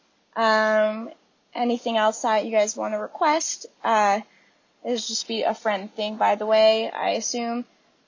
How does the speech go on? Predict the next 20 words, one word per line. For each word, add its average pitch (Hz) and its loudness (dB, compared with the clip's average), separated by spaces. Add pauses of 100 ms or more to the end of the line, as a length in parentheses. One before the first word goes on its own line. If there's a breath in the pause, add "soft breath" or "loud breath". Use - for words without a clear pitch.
(120)
Um, 214 4
maybe 214 -4
if 220 -8
you're, 220 0
like, 208 0
feeling 214 0
sad 214 0
or 214 -2
for 220 -8
wha-, 214 -2
for 233 -6
whatever 226 4
fucking 220 -4
reason, 214 -2
like, 214 -4
you 220 -10
wanna 214 -2
hear 220 -4
my 202 -4
voice, 226 0